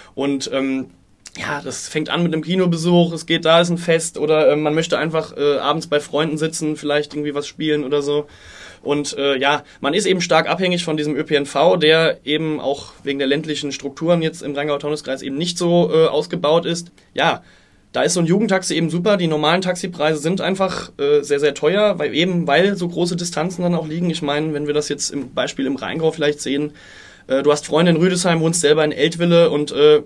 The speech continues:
das sind dann doch diese fast zwanzig Kilometer, die du da hinter dich bringen musst. Das kostet natürlich auch ein Taxi. Und, ähm, eben da wäre ein Jugendtaxi natürlich super, weil man sich, wie ich das vorhin auch versucht habe zu beschreiben, äh, die Kosten durch drei geteilt werden.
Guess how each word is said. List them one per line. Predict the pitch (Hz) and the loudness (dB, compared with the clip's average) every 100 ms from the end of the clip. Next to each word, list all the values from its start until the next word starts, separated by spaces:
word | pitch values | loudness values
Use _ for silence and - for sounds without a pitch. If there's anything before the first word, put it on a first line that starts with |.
| - | -2
das | 131 | -8
sind | 156 | -4
dann | 160 | 0
doch | 170 190 | 0 0
diese | 156 143 143 - | -2 -2 -2 -2
fast | 143 - | -10 -6
zwanzig | 139 156 170 | -4 -4 -4
Kilometer, | - 214 151 139 135 | -2 2 2 0 -2
die | 135 | -4
du | |
da | 131 | -2
hinter | 131 196 160 | -2 0 0
dich | 135 - | -2 -6
bringen | - 143 143 | -6 -4 0
musst. | 143 175 - - - - | 0 0 -4 -14 -20 -6
Das | - | -2
kostet | 196 - | -2 -2
natürlich | 117 123 113 - | -6 -6 -8 -8
auch | - | -12
ein | - | -14
Taxi. | - - - | -12 -12 -12
Und, | - 113 113 | -10 -8 -6
ähm, | 117 117 117 110 - - - - - - | -6 -4 -6 -10 -20 -20 -20 -20 -20 -6
eben | 139 139 | -4 -2
da | 131 147 160 139 | 0 2 2 2
wäre | 135 147 | 0 2
ein | 131 139 | 0 -2
Jugendtaxi | 139 175 156 156 - | -2 -2 -4 -4 -6
natürlich | 147 135 139 | -8 -8 -10
super, | 135 139 165 160 165 - - - - | -8 -6 -4 -4 -6 -16 -20 -20 -12
weil | 120 151 | -4 0
man | 160 | 0
sich, | 156 156 | -2 -6
wie | 147 | -6
ich | |
das | 143 139 | -6 -4
vorhin | 143 151 | -4 -4
auch | 127 - | -6 -8
versucht | - 143 147 | -6 -4 0
habe | 147 | -2
zu | - | -2
beschreiben, | 156 - 135 160 165 156 | -4 -2 0 0 0 -2
äh, | 143 143 135 - | -2 -2 -4 -12
die | - | -8
Kosten | 156 160 - | -4 -4 -4
durch | 143 | -6
drei | - 131 | -4 -4
geteilt | 156 160 151 143 | -4 0 -2 2
werden. | 147 147 151 | 2 2 -2